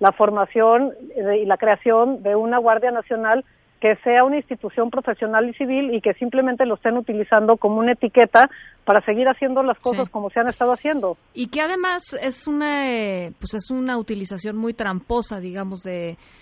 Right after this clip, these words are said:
Speaker 2: de la necesidad y de, y
Speaker 1: De
Speaker 2: de
Speaker 1: la
Speaker 2: la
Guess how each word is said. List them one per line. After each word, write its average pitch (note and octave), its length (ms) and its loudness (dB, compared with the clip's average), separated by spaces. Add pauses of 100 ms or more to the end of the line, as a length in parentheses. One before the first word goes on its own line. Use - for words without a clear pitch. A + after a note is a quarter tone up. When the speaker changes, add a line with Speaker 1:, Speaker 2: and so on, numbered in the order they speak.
(320)
Speaker 2:
de F#3 380 -2
la F#3 420 -2
necesidad A3+ 1000 0
y A3 140 -4
de, F3 580 -4
y - 0 -
Speaker 1:
De C#4+ 60 -4
Speaker 2:
de C4 60 -4
Speaker 1:
la B3 80 4
Speaker 2:
la B3 80 8